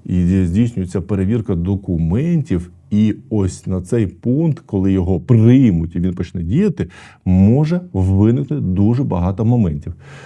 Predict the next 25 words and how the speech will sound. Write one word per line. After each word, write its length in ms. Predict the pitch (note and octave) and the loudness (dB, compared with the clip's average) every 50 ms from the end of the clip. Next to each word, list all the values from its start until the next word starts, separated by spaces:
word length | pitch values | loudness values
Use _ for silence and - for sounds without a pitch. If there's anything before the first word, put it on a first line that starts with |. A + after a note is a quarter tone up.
| - - - | -20 -6 -2
Тому 220 | - G2+ A2+ B2+ | 2 2 4 2
що 220 | A#2+ - B2+ G#2 G2+ - - | 2 0 -2 -2 -2 -6 -4
далі 400 | - F2+ E2+ G2+ A#2+ D#3 D#3+ A#2+ | -2 0 0 2 0 0 0 -2
через 260 | F#2+ - G#2+ G2 F#2+ | -2 -2 -2 -2 -2
кому 280 | F#2+ - B2+ A#2+ A2+ F#2 | -2 -2 -2 0 0 0
зазначено, 720 | D#2+ G#2+ A#2+ B2 C#3+ D#3 C#3+ G#2+ F2 - - D#2+ D2+ D2+ | 0 0 0 0 0 0 0 -2 -2 -4 -6 -6 -6 -6
що 180 | - - - F2 | -6 -6 -8 -4
також 460 | F2+ - D#3 E3 D#3 D#3+ D3 C#3+ - - _ _ | -2 0 0 0 0 -2 -4 -4 -6 -14 _ _
під 200 | _ C#3 C3 A#2+ | _ 0 0 0
час 220 | - - C#3+ D3 C#3+ | -2 -2 -2 -2 -4
перевірки 560 | - - C#3 A#2+ A#2 G#2+ C3 D#3 D3+ - A#2+ | -4 -2 0 0 2 2 2 0 0 -2 -4
документів 800 | F#2+ F#2 B2+ C3+ - - A#2+ A2 A2 C#3 F3 F#3 F3 E3+ C#3+ - | -2 0 -2 -2 0 0 0 2 2 2 2 0 0 -2 -6 -4
у 100 | - C3+ | -6 -4
такої 420 | B2 C3+ C3 B2+ - C#3 D3 D3 C3 - - | -4 -4 -4 -2 -2 0 0 0 0 -2 -2
осо-, 380 | - A2 G#2+ - - - C#3 - - | -4 -4 -4 -4 -4 -4 -2 0 0
особи. 460 | A2+ G#2+ - - E3 D3+ G#2 D#2+ E2 - - - - - - - - _ _ | -2 -2 -2 -2 -2 0 0 -2 -4 -8 -12 -20 -20 -20 -20 -20 -20 _ _
Тобто 380 | D#3+ D3+ C3+ - - - C#3+ | 4 4 4 2 0 -4 -6
під 180 | C#3 - C3 A#2+ | -4 -4 -4 -2
час 180 | - B2 D#3 - | -2 -2 -4 -2
перевірки 420 | - E3 D3 B2+ C3+ C#3+ C#3+ C#3+ | -4 -2 0 0 0 0 -2 -2
документів 840 | A#2 A#2 A#2+ B2 - A2 F#2+ F2 E2 E2 E2 F2 E2+ E2+ B2 B2 - - - - - - - _ | -2 -2 -2 -2 0 0 2 2 2 0 0 -2 -2 -4 -6 -8 -8 -12 -20 -20 -20 -20 -14 _
у 80 | - F2+ | -8 -4
такої 420 | - G#2 - - D#3 D#3+ E3 E3 E3 - | -4 -4 0 0 2 2 2 0 0 -2
особи, 580 | C3+ C#3+ C#3 - - G#2+ F#2+ F2+ F2+ F2 F#2 | -2 -2 -2 -2 -4 -2 -2 -2 -2 -4 -2
тобто 340 | F2 C3+ B2+ - - - - | -4 -4 -6 -4 -4 -6 -4